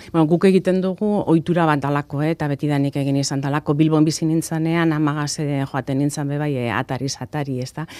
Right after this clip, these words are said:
Beste gauza bazan, baina gure ohitura dalako. Baina abstentzioarena niretzat oso garrantzitsua da.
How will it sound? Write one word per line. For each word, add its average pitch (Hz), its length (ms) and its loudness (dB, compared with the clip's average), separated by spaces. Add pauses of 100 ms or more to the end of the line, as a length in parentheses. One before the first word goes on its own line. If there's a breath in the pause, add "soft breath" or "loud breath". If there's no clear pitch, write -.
(260 loud breath)
Beste 147 300 -2
gauza 139 240 -4
bazan, 143 240 0
baina 147 240 4
gure 160 380 4
ohitura 170 340 4
dalako. 135 420 -2 (400 loud breath)
Baina 170 520 6
abstentzioarena 214 580 2
niretzat 196 380 0
oso 170 180 -4
garrantzitsua 147 640 -4
da. 151 180 -2